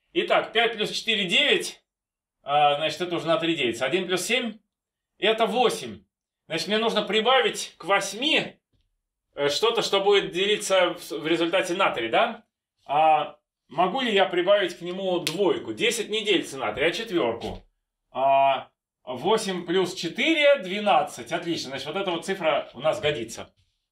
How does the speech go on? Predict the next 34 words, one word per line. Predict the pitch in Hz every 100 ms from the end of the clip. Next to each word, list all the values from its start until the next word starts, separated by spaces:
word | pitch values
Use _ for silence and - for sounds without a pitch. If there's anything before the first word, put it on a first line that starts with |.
| _ _ _ _ _ _ _ _ _ _ _ _ _ _ _ _ _ _ _ _ _ _ _ _ -
А | 131 156 160 160
если | 160 160 196 196 196
я |
прибавлю | 185 208 202 185 180
шесть, | 175 254 302 - - _ _ _ _ _ _
то | 175
делимости | 170 185 175 165 175
не | 208
будет, | 285 349 247
и | 180
если | 175
прибавлю | 170 180 180 175
восемь, | 233 285 147
тоже | 175 151
не | 135
будет. | 104 104 101 _ _ _ _ _ _
Значит, | 147 151
соответственно, | 180 240 - 196
ответ | 170 175 180 147
у |
нас, | 156 160 - - _ _ _ _ _
что | - - - 160
только | 175 185 170 180
один | 175 175 120
вариант | 120 110 110
подходит, | 139 - 269 320 -
то |
есть | 151 -
вот | 135
это | 110 95
вот | 95
такой | 123 110
вот | 95 92
вариант, | 107 90 90